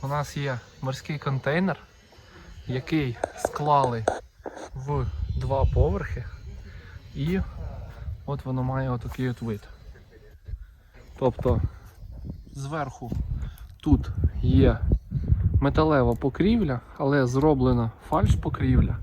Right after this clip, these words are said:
Якщо пройти сюди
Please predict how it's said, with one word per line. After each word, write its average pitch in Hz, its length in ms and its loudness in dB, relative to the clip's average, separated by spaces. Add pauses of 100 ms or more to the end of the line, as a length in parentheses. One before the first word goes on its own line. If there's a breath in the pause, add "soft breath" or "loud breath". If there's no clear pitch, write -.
(640 loud breath)
Якщо 135 380 -2
пройти 139 500 -2 (460)
сюди 123 340 -6